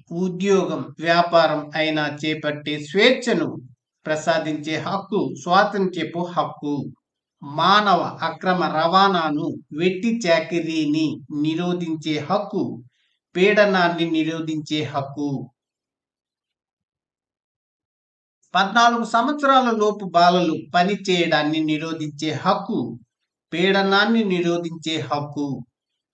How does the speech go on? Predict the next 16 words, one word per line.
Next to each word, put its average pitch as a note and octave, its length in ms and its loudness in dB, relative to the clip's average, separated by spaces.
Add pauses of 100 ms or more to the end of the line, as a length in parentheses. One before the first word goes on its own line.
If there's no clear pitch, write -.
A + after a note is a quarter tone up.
(540)
పదమూడు A#3+ 480 2
సంవత్సరాల C4 600 2
వయసున్న A3+ 520 0
బాలుడు F3+ 460 4
ఒక E3+ 320 -2
తివాచీల A3+ 880 0 (260)
కర్మాగారంలో F3 880 2
పనిచేస్తున్నట్లు F3 960 -2 (120)
అయితే, D#3+ 340 0 (1000)
ఏ F3+ 240 4
ప్రాథమిక A#3 680 2
హక్కును A3+ 500 2
ఉల్లంఘించినట్లు, F3+ 1120 0 (460)
పీడనాన్ని F3 720 2
నిరోధించే D#3 720 -4
హక్కు. C#3+ 480 -4